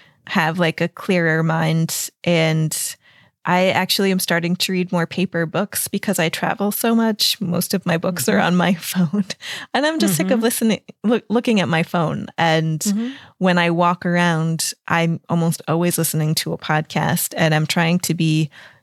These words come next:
Speaker 1: more mindful of that, of, like, taking off my headphones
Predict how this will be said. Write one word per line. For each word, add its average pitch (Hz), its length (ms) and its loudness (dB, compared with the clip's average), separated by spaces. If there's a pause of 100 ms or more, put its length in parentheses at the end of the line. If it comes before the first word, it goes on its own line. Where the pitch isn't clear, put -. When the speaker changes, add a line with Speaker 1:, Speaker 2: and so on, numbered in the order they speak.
(100)
Speaker 1:
more 170 220 4
mindful 160 580 0
of 151 160 -2
that, 165 260 0
of, 170 120 -4
like, 165 240 -2
taking 170 380 0
off 160 200 -4
my 160 120 -2
headphones 165 760 0